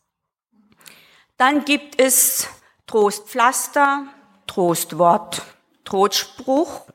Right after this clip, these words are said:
Trostpreis. Es gibt billigen Trost und schnellen Trost.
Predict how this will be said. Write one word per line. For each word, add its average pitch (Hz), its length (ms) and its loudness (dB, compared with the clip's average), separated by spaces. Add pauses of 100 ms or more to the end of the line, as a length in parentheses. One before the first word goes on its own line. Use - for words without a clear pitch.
(840)
Trostpreis. 175 960 -2 (160)
Es 247 180 -8
gibt - 380 -4
billigen 214 540 0
Trost 302 600 0 (480)
und 302 120 -2
schnellen 247 460 -4
Trost. 165 600 -8